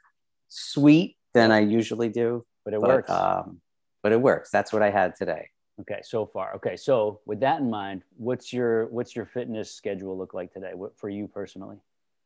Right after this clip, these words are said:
Speaker 1: Uh, I actually did, uh, a routine already, uh, leg exercises, uh, and shoulders. Um,
Speaker 2: Okay.
Speaker 1: so I did a combination of, uh, some weights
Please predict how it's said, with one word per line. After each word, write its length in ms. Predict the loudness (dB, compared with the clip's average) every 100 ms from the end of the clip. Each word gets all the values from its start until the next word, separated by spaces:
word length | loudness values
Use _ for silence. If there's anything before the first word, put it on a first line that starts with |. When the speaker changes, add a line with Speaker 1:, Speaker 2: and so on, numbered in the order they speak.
| _ _ _ -20 -20 0
Speaker 1:
Uh, 40 | 4
I 720 | 6 8 6 6 6 6 4
actually 480 | 2 0 -2 -4 -4
did, 680 | 0 2 2 4 2 -2 -8 0
uh, 380 | 4 6 6 4
a 80 | 0
routine 480 | 0 -2 0 2 2
already, 680 | 2 2 2 0 -2 -6 -8
uh, 420 | -2 0 2 0 -6 -14 -20 _ _
leg 380 | -6 2 4 4
exercises, 960 | 2 0 -6 2 4 4 0 -6 -12 -20 _ _ _ _ _ -4
uh, 540 | 0 2 4 4 2 0
and 220 | -2 -4
shoulders. 800 | 0 2 2 0 -4 -10 -20 _ _
Um, 100 | -4 -2 -2 -2 -4 -8
Speaker 2:
Okay. 80 | -10 _ _ _ _
Speaker 1:
so 260 | 0 6 8
I 80 | 6
did 160 | 4
a 40 | 2
combination 680 | 2 2 2 0 -2 -4
of, 300 | -2 -2 -2 -4
uh, 480 | -2 0 2 0 -2
some 280 | -4 -4 0
weights 540 | 2 2 0 -8 -16